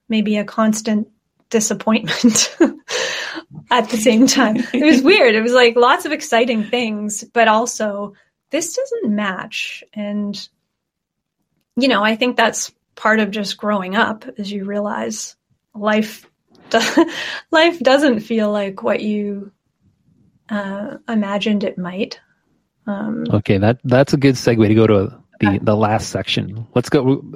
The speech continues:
Speaker 2: Uh, so we call this flash forward. So
Speaker 1: Sure.
Speaker 2: we're just gonna, we're gonna go from the nineties, we're gonna go to today. Let's just do a few, so a few updates on, on, from everything you did with music then. Um, wh-, what are some updates in your life today? What, what, what do you,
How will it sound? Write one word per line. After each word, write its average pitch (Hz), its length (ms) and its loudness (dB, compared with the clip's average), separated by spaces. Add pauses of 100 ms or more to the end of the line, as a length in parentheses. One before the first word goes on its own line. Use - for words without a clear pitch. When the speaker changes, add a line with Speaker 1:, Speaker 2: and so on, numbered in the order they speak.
(100)
Speaker 2:
Uh, 135 220 -2 (120)
so - 140 -8
we 117 60 0
call 123 160 4
this 117 100 0
flash 101 300 -4
forward. 98 420 -6 (500)
So - 160 0
Speaker 1:
Sure. 113 60 4
Speaker 2:
we're 110 80 2
just 143 160 -2
gonna, 160 160 2
we're 123 140 2
gonna 131 160 2
go 127 160 4
from 127 180 0
the 120 60 0
nineties, 127 420 2
we're 120 60 -2
gonna 113 100 -2
go 107 300 0 (160)
to - 80 -10
today. - 360 2 (480)
Let's 131 180 0
just - 220 -2
do 165 140 6
a 135 60 4
few, 135 520 2 (320)
so - 220 -4 (220)
a - 60 -10
few 165 160 4
updates 131 420 0
on, 110 240 -6
on, 117 360 -8 (280)
from 127 380 2
everything 131 280 2
you 120 80 2
did 117 260 -2
with 113 140 -4 (240)
music 113 480 -2
then. 107 340 -2 (320)
Um, 107 280 -2
wh-, 143 240 -4
what 139 120 4
are 147 40 6
some 139 180 -2
updates - 260 -2
in 120 40 -2
your 113 100 0
life 104 160 -2
today? 98 220 -4
What, 101 200 -2
what, 113 200 0
what 113 200 0
do 117 60 4
you, 113 80 2